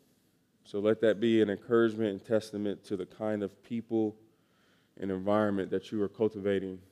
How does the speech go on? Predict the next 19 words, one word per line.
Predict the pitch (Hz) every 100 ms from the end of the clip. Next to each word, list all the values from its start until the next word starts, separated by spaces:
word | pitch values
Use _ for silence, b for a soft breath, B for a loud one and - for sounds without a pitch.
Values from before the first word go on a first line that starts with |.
| _ _ _ _ _
here | 104 92
at |
Soma. | - 98 92 90 _ _ _ _ _ _ _ _ _ _ _ _ _
Uh, | -
this | 113 131
morning, | 139 151 156 151 139
we'll | 135
be | 143
in | 135 120
Matthew | 135 143 143 127
chapter | 160 135 127
twenty-five, | 147 139 131 135 131 156 156 - _ _ _ _ _ _ _ _ _ _ _ _ _ _
starting | - 123 123 123
in | 117
verse | 107 123 123
thirty-one. | - 123 117 117 127 135 147 - _ _ _ _ _ _ _ _ _ _ -
Whatever | 110 123 117 -
apparatus | 131 117 117 127 131 131 135 - - - _
or | - 107 104 101